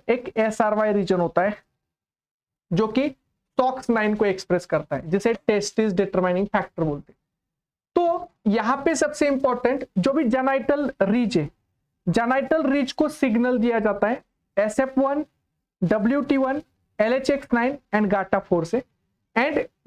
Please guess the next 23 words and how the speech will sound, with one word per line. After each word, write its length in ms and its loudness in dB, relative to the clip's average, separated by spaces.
bipotential 880 0
gonad 360 0
either 380 0
converted 640 0
into 240 0
the 160 0
male, 400 0
that 180 0
is 160 -2
testis, 520 -2
अगर 200 2
मेल 300 0
बनेगा 320 0
तो 120 -2
टेस्टिस 560 -2
बनेगी, 300 0
bipotential 720 0
gonad 240 0
टेस्टिस 440 0
में 80 2
कन्वर्ट 220 2
होगा, 220 0
या 280 2